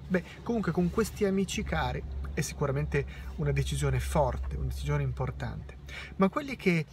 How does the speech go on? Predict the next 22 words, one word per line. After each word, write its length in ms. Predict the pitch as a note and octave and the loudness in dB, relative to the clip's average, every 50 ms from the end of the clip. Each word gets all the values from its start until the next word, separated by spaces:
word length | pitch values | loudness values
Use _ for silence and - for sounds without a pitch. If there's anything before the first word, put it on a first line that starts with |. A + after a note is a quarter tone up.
| - - | -6 0
incroci 640 | G#3+ G3 F#3+ F3+ - - A#3 A3+ A3 G#3+ F#3+ - - | 2 4 4 2 2 0 2 2 2 2 0 2 2
ogni 220 | F#3+ F3 E3 E3+ D#3+ | 2 4 4 2 0
tanto, 480 | - D3 A#2+ A2 A2 A2 G#2+ - B2 | 0 0 0 0 -2 -4 -4 -6 -4
con 160 | - - D3 D#3 | -2 -2 -2 -2
i 60 | D#3 | 0
quali 260 | - G3+ G3 G3 F#3 | 0 2 2 4 4
ogni 300 | E3 E3 E3 E3+ F3 F3 | 4 4 4 4 2 2
tanto 400 | - F#3+ F#3+ G3 G3 F#3 F3+ E3 | 2 2 2 2 2 2 0 0
ti 140 | - F3+ E3 | 2 2 2
ritrovi 460 | E3 D#3 - - G#3 G3+ F3+ D3+ C3+ | 2 0 0 0 0 2 2 0 0
dentro 380 | C3+ C3+ C3+ C3 B2+ C3+ C3 A#2 | 0 0 0 0 -2 -2 -4 -2
quel 280 | - C3 A#2+ A#2+ A#2 | -2 0 0 0 0
bar, 320 | A2 - A2+ G#2 G#2 - - - - - - - - - - - - | -2 -2 -4 -4 -4 -6 -10 -14 -16 -16 -16 -14 -14 -14 -14 -14 -14
sei 240 | - - - F3 D#3 | -6 0 2 2 2
veramente 460 | C#3+ C#3+ C#3+ C#3+ D3 D3+ D3 - - | 2 2 2 2 2 0 0 0 0
amico? 480 | C3+ C3+ D3+ D#3 D3 - - C3 C3+ C3 - - - - - - - - - - - - - - - - | 0 2 0 0 -2 -2 -4 -4 -4 -4 -8 -12 -18 -18 -18 -18 -18 -18 -20 -20 -20 -20 -20 -20 -12 -2
A 120 | - D#3+ D#3+ | 0 0 0
chi 280 | - - - G#3+ E3 | 0 -2 -4 -2 -2
diamo 400 | C#3+ D3 C#3+ C3+ C3 B2+ B2 B2 | 0 2 4 4 4 2 0 0
l'amicizia? 800 | A#2+ A#2 A#2 A#2+ A2+ - - - A#2+ A2+ - - - C3 B2 A#2+ - - - - - - - - - - - | 0 0 0 -2 -2 -4 -4 -6 -6 -6 -8 -10 -10 -10 -10 -12 -14 -18 -20 -20 -20 -20 -20 -20 -20 -18 -12
A 200 | - - E3+ E3 - | -6 -6 -6 -6 -6
chi 320 | - - - B3+ A#3 F3 | -6 -4 -2 -2 -2 -2